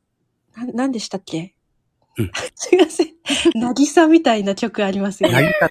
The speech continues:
Speaker 2: てありますよね。名曲ですよね。
Speaker 1: <laughs> そう、それ。
Speaker 2: はい、わかりました。
Speaker 1: それお願いします。
Speaker 2: はい、じゃあ、岩崎さん。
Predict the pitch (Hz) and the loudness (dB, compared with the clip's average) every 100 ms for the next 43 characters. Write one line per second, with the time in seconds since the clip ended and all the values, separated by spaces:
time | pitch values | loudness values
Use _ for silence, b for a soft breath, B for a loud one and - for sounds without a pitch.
0 | - 151 143 139 - 87 90 92 87 85 | 2 2 4 -2 -4 -6 -4 -4 -4 -2
1 | 90 143 - - - 123 92 85 85 85 | 2 4 4 0 -6 -6 -6 -8 -8 -6
2 | - - - 339 359 - - 254 - 294 | -8 -4 -2 2 2 2 0 2 2 -2
3 | - _ _ - 165 - - 120 120 131 | -4 _ _ 2 2 2 -4 0 4 6
4 | 262 262 262 262 277 277 262 269 262 302 | 6 4 0 2 2 2 -2 -2 -4 -8
5 | _ _ - 131 147 104 104 101 113 160 | _ _ 0 2 2 -2 -4 0 2 2
6 | - 98 - 78 | 2 -4 -6 -8